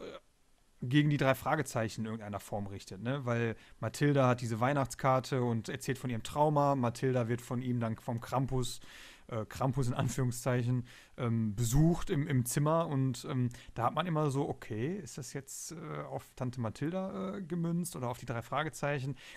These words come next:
Gut, dann bei der Kette so in der, in der Auflaufform, ähm,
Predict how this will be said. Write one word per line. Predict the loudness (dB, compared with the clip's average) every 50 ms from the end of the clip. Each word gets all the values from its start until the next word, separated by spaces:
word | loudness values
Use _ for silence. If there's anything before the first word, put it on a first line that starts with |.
| -4
Gut, | -2 -2 -2 -2 -4 -10 -10 -12 -12 -8
dann | -6 -4
bei | -2 0 0
der | 0 0
Kette | 0 0 0 2 2 2
so | 2 2 0
in | 2 2
der, | 2 2 2
in | 2 0
der | 0 0 0
Auflaufform, | -2 -4 -2 -2 -2 -2 -2 -4 -2 0 0 0 -2 -4 -4
ähm, | -4 -4 -2 -2 -2